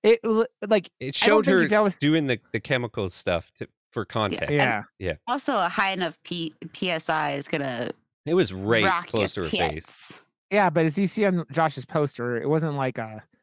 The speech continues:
Speaker 1: like, a big one. It was more like
Speaker 2: Well
Speaker 1: Kim's, uh, bucket that, like, lives with her.
Speaker 2: I, I don't know if that's the actual one. That's just a,
Speaker 1: <laughs>
Speaker 2: a three D asset that I found, and it's in, uh, context to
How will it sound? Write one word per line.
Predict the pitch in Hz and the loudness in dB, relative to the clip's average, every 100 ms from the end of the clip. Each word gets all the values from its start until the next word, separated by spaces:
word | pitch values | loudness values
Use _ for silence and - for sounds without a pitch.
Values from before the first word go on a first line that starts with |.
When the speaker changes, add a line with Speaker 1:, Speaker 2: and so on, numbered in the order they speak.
| _ _ _ _ | _ _ _ _
Speaker 1:
like, | 147 139 | -8 -6
a | |
big | 123 - 160 131 | -2 0 0 0
one. | 127 113 110 123 - | -6 -6 -8 -8 -2
It | 160 | 2
was | 175 | 2
more | 170 208 | 4 4
like | 190 165 | 4 2
Speaker 2:
Well | 127 - | -2 -4
Speaker 1:
Kim's, | 180 170 156 123 | 0 2 2 2
uh, | 139 120 120 - _ 143 139 | -2 -2 -6 -8 _ -16 -2
bucket | 160 160 120 113 | 0 2 -2 -2
that, | 127 - | -4 -4
like, | 139 131 - - _ _ - | -4 -4 -6 -20 _ _ -4
lives | 139 127 131 | -2 -2 -6
with | 120 | -8
her. | 120 117 | -8 -6
Speaker 2:
I, | - 160 | -4 0
I | |
don't | 202 180 | 2 2
know | 147 | 2
if | |
that's | 135 135 | 2 0
the | 123 107 | -2 -2
actual | 90 117 - 101 85 | 0 -2 -2 -4 -2
one. | 80 85 101 | -2 -2 -2
That's | 95 107 - | -2 -2 -2
just | 120 - | -4 0
a, | 101 - - | 0 2 -2
Speaker 1:
<laughs> | |
Speaker 2:
a | 98 | -4
three | - - 107 110 110 | -8 -6 -2 0 2
D | 113 110 | 2 2
asset | 101 98 104 113 90 101 | 2 0 0 0 0 0
that | 90 | 0
I | 87 85 | 0 -2
found, | - 104 110 92 98 95 - | -2 0 0 0 -2 -4 -2
and | 92 90 | -2 0
it's | 87 - - | -2 -6 -6
in, | 98 95 95 104 _ _ _ _ _ _ _ - | -6 -6 -8 -12 _ _ _ _ _ _ _ -4
uh, | 82 87 90 92 - - | 0 2 2 0 -2 -4
context | 107 104 110 107 - - | -4 -2 -2 -2 -4 -2
to | 120 113 | 0 0